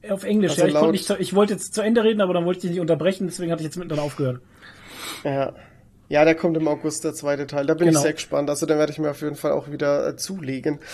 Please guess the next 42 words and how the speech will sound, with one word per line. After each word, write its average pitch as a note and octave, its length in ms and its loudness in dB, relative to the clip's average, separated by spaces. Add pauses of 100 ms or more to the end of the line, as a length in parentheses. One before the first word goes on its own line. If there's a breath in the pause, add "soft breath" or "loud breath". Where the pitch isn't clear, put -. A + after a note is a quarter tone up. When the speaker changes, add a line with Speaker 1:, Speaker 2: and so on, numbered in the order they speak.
Speaker 1:
Holen. F#3 260 2
Speaker 2:
Ähm, E3+ 160 6
warum F#3 220 4
ich B3 120 -2
vorhin F#3+ 200 4
gesagt - 380 0
hab, F#3 180 2
das - 200 -6
Ding F3+ 200 4
ist E3+ 400 2
ein D#3 160 2
großes G#3+ 520 -2
Projekt F3 520 0
ist, F3 240 -4
weil, D#3 380 8
ähm, D3+ 260 4
hier E3 220 2
zwei D3 360 4
Autoren G#3+ 520 2
am C#3+ 180 -2
Werk C#3 260 0
sind F#3 220 -2
und D#3+ 100 -4
die E3+ 40 -6
sind E3 240 -6
ziemlich B2 280 0
Speaker 1:
Hm. G#2+ 60 -8
Speaker 2:
bekannt. D#3+ 400 2 (400 loud breath)
Einmal E3+ 300 6
Charles D3+ 480 6
Soule F#3 400 2
und F#3 260 0
Scott - 460 -2
Snyder. D3 580 4 (220 loud breath)
Speaker 1:
Hm. D3+ 160 0 (100)
Speaker 2:
Scott F#3+ 260 4
Snyder F#3 440 6
kennt F#3 360 2
man F3+ 220 8
von F3 220 6
den E3 120 8
Batman-Comics. G#3+ 880 0